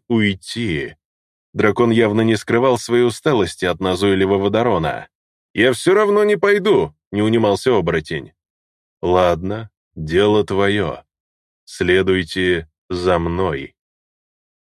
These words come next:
Мы направились к той самой горе. Вход в неё был настолько огромен, что наш сопровождающий свободно влетел. Мы продолжили идти вглубь, пока, наконец, не попали в глубокую и широкую пещеру.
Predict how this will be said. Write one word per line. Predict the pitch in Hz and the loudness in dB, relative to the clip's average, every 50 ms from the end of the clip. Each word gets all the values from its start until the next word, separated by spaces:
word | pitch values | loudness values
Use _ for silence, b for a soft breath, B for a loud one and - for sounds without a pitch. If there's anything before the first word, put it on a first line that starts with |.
| _ - | _ 0
Мы | 104 123 | 2 2
направились | 135 131 123 - - 151 147 143 139 139 131 - - | 4 4 2 2 2 0 2 2 2 2 0 -2 -4
к | - - | -6 -2
той | 135 135 120 | 0 0 0
самой | - - 135 127 120 117 117 | 0 -2 -2 0 0 0 0
горе. | 110 117 113 101 90 80 69 64 64 - _ _ _ _ _ _ _ _ _ _ _ _ _ _ | 0 0 0 0 0 -2 -4 -6 -8 -14 _ _ _ _ _ _ _ _ _ _ _ _ _ _
Вход | - - - 165 170 - | -8 -2 0 0 0 2
в | 120 120 | 0 0
неё | 123 127 143 143 117 | 2 2 2 2 2
был | 92 95 95 | 2 2 2
настолько | 98 107 107 - - - 135 123 110 - 120 113 | 2 0 -2 -2 -2 0 0 0 0 0 0 0
огромен, | 110 104 120 147 156 127 98 87 82 | 0 0 0 0 0 0 0 -2 -4
что | - - - 104 101 | -6 -4 -2 -2 0
наш | 110 110 104 - | 0 -2 -2 -2
сопровождающий | - 113 98 110 107 110 107 101 95 107 117 117 117 113 - - 113 | -2 -2 0 0 2 2 2 0 0 0 2 2 2 0 0 -2 -2
свободно | 101 - 110 113 110 107 107 101 92 104 101 | -2 -2 -2 -2 0 2 2 0 0 0 -2
влетел. | 98 110 120 127 - - 95 78 69 62 55 - _ _ _ _ _ _ _ _ _ _ _ _ - | 0 0 -2 -2 -2 -2 -2 -2 -2 -2 -6 -10 _ _ _ _ _ _ _ _ _ _ _ _ 0
Мы | 113 120 120 | 0 0 2
продолжили | - 135 131 131 131 127 123 110 107 120 120 120 117 | 2 2 2 4 4 2 2 2 2 2 2 2 0
идти | 110 - - 123 | -2 -4 -4 -4
вглубь, | 110 104 104 120 147 147 98 78 - - | -4 -2 -2 0 0 0 0 -2 -4 -6
пока, | - 98 - - 98 | -4 -4 -2 0 0
наконец, | 98 98 92 - 104 107 110 110 - - | 0 0 0 0 0 0 0 -4 -4 -4
не | 113 113 107 | -2 -2 0
попали | 101 104 101 85 101 104 107 107 104 | 0 0 0 0 0 0 0 0 -2
в | 101 101 | -2 -2
глубокую | 107 110 107 98 95 107 107 104 - 113 113 117 | -2 0 0 2 2 0 0 0 0 0 0 0
и | |
широкую | 110 - 123 117 117 104 - - 95 90 | 0 0 0 0 0 0 0 -2 -4 -4
пещеру. | - 120 117 - - 90 82 76 73 71 - - | -4 -6 -6 -6 -4 -4 -4 -4 -4 -6 -8 -10